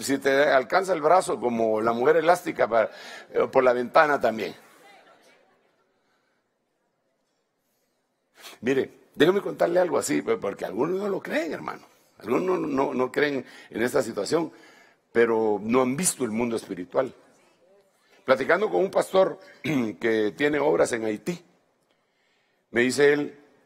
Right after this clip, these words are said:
"Fíjate", me dice, "que en, en Haití, en lugares que son bien calurosos y es bien tremendo, ellos hacen sus casas y no les ponen ventanas".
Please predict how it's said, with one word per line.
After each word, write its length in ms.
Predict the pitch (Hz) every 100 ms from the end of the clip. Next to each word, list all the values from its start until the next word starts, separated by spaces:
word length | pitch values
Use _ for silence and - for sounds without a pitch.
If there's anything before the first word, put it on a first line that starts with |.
| _
"Fíjate", 360 | 113 131 135 160
me 100 | 151
dice, 240 | 147 160
"que 640 | - 117 107 110 113 113
en, 180 | 107 107
en 260 | - 107 107
Haití, 500 | 107 104 185 240 - _ _ _ _ _ -
en 600 | 117 110 104 101 101 101
lugares 400 | 98 131 151 131
que 120 | 113
son 320 | 117 147 143
bien 240 | 139 196 175
calurosos 760 | 123 117 127 208 208 160 -
y 160 | 113 110
es 100 | 127
bien 180 | 135 127
tremendo, 460 | 131 160 220 196 - - - -
ellos 340 | 139 160 156
hacen 260 | 139 139 165
sus 240 | - 117
casas 640 | - 165 160 117 - - _ _ _ _ _ _ _ _ _ _ _ -
y 140 | 135
no 160 | 123 139
les 160 | 139 -
ponen 300 | 139 135 117
ventanas". 680 | 101 95 123 110 - -